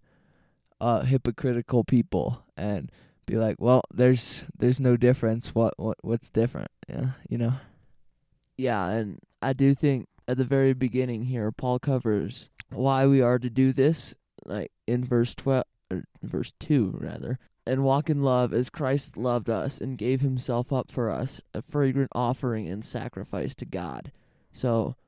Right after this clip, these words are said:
Speaker 2: the reason we're to do all this is because Christ first loved us and gave himself up for us, and that's also why we can do it. I mean, without J-, without Jesus' sacrifice, we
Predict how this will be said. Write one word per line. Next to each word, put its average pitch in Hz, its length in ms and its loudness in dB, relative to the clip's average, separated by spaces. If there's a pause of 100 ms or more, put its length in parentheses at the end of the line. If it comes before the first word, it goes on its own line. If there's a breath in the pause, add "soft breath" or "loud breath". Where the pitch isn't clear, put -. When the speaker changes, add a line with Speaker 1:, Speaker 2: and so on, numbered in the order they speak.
(100)
Speaker 2:
the 147 120 4
reason 147 460 4
we're 135 300 0 (420)
to 151 80 -4
do 143 260 4
all 117 200 2
this 117 260 0
is 123 80 -8
because 117 340 -8
Christ 135 400 -6
first 131 380 -4
loved 123 320 -4
us 110 460 -4
and 95 320 -14
gave 131 240 -2
himself 131 520 -2
up 127 160 -4
for 110 200 -4
us, 78 200 -8
and 90 320 -10
that's - 220 -8
also 120 540 -2
why 113 240 -4
we 101 160 -4
can 127 320 -6
do - 80 -10
it. 50 200 -10 (200)
I 101 100 -6
mean, 85 400 -8 (100)
without 107 360 -2
J-, - 120 -18 (520)
without 110 340 -4
Jesus' 117 500 -6
sacrifice, 113 840 -6
we 113 260 -2